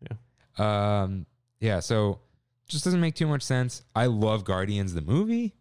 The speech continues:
Speaker 2: the property, the ride is great.
Speaker 1: Guardians one or two?
Speaker 2: One.
Speaker 1: Yeah, me too.
Speaker 2: Two is, again, it's, it's small.
Speaker 1: Mm-hmm.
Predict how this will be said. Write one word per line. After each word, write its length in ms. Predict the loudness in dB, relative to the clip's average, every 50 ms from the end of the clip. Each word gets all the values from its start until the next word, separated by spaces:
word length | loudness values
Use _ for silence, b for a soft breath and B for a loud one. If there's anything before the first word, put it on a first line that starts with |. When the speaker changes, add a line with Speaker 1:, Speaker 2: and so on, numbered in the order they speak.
| _
Speaker 2:
the 80 | -12 -10
property, 680 | -6 -2 -2 -2 -2 0 0 0 2 2 2 2 2 0
the 140 | 0 -2 0
ride 280 | 2 2 2 2 0
is 140 | 0 -2 -2
great. 320 | -2 0 0 0 0 0 0
Speaker 1:
Guardians 300 | 0 0 2 0 0 0
one 140 | 0 0
or 40 | 0
two? 200 | -2 -2 -6 -6 -6 _ _ _ _ _ _ _
Speaker 2:
One. 200 | -10 -10 -10 -10 -12 _ _ _ _
Speaker 1:
Yeah, 160 | -12 -10 -8 -6
me 100 | -6 -6
too. 180 | -8 -10 -12 -12 _ _ _ -4
Speaker 2:
Two 200 | 0 0 2 2
is, 300 | 2 0 -2 -6 -8 -8
again, 360 | -4 -2 -2 -2 -2 -2 -6 -10 -12
it's, 220 | -10 -10 -10 -10 -12 -14 _
it's 140 | -12 -10 -10
small. 440 | -8 -6 -4 -4 -4 -4 -6 -12 _ _ _ _ _ _ _ _ _ _ _ _ _ _ _ _ _ 0
Speaker 1:
Mm-hmm. 240 | 2 2 2 2